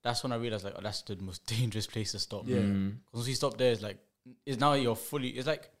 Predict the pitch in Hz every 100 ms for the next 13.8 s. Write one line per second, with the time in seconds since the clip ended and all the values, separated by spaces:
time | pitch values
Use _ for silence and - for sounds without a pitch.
0 | _ _ _ _ _ 202 202 143 117 123
1 | 147 147 135 147 135 127 110 131 131 131
2 | 107 123 123 120 110 127 110 - 98 98
3 | _ _ _ 131 151 123 139 117 113 -
4 | 113 107 104 - 120 104 98 101 107 -
5 | 123 120 101 98 107 127 95 - 120 107
6 | 101 - 127 117 117 113 110 131 113 98
7 | 107 104 113 - 101 104 101 - 120 107
8 | 101 - - 120 98 98 101 101 117 117
9 | 104 113 107 98 92 - _ _ _ 120
10 | 127 123 120 127 143 110 143 107 110 156
11 | _ _ _ _ _ _ 127 117 113 113
12 | - _ 135 127 117 - 117 98 - 135
13 | 131 104 - 107 - 120 95 92